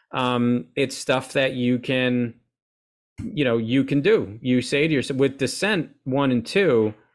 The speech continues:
I said, "I'm gonna write this as if we have all the money that we want. Um, I'm not going to curtail what we can do." So there's a lot, I mean, there's a, a chase over rooftops in the nineteen hundreds during, um,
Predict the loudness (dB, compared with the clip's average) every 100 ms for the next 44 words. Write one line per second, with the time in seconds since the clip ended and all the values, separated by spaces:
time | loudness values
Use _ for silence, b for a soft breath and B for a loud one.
0 | _ _ _ _ -2 -2 0 0 0 -2
1 | -6 -2 4 4 4 2 2 -2 2 2
2 | 4 2 0 0 2 2 0 2 2 2
3 | 2 0 2 0 0 -2 -4 -6 -8 -12
4 | _ _ _ _ -8 -4 0 0 0 0
5 | -2 -8 -4 0 0 0 2 2 2 0
6 | 0 0 -2 -2 -6 -4 0 2 2 2
7 | 2 0 -4 -4 -2 0 0 0 0 2
8 | 0 -2 b b b 0 2 2 2 0
9 | 0 0 2 2 0 -2 -2 -2 0 0
10 | 0 2 2 2 2 2 0 -2 -2 -2
11 | -4 -2 0 0 -2 -4 -4 -2 0 2
12 | 2 0 -6 -6 -2 0 0 -2 -2 -2
13 | -4